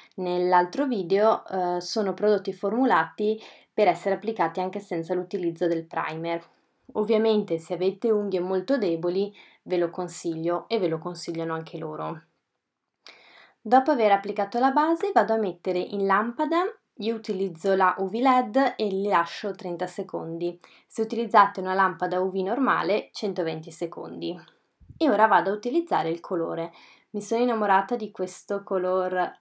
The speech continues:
Aloha e fa molto effetto perché è molto luminoso, non è eccessivo, però per questo periodo estivo mi è piaciuto tantissimo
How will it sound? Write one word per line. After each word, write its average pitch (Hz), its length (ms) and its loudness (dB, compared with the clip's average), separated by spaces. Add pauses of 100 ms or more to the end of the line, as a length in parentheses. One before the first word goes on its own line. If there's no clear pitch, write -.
Aloha 185 640 2 (720)
e 202 540 -2 (720)
fa 285 140 8
molto 339 260 6
effetto 190 580 2
perché 190 220 -4
è 202 40 -2
molto 294 280 -2
luminoso, 247 920 2
non 202 380 0
è 233 600 0 (520)
eccessivo, 214 920 -2 (440)
però 226 360 8
per 262 160 0
questo 220 280 -4
periodo 214 320 0
estivo 233 600 0
mi 208 160 -2
è - 20 -6
piaciuto 208 420 -8
tantissimo 202 880 -4